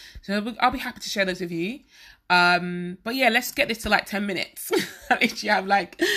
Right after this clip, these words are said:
a ten minute, um, episode. Um, but yeah, honestly, wish you, like, an amazing week. Sending great positive energy, transformative, whatever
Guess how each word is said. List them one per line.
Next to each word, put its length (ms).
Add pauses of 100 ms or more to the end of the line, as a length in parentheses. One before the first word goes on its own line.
(420)
a 80
ten 300
minute, 360
um, 680 (420)
episode. 880
Um, 300
but 240
yeah, 180
honestly, 380
wish 260
you, 340
like, 280
an 80
amazing 440
week. 280
Sending 380 (140)
great 440 (160)
positive 560 (160)
energy, 640 (340)
transformative, 1160 (240)
whatever 420